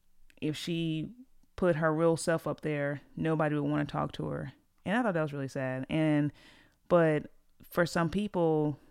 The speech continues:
that is their reality in the world. And so it really kind of pu-,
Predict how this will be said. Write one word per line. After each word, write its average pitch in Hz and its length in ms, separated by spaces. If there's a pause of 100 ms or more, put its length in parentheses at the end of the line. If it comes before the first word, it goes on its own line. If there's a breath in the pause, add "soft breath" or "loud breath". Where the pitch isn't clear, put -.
(100)
that 160 200
is 180 200
their 165 240
reality 165 600
in 160 100
the 151 80
world. 160 400
And 156 140
so 151 280
it 156 180
really 170 320
kind 160 220
of 147 120 (200)
pu-, - 140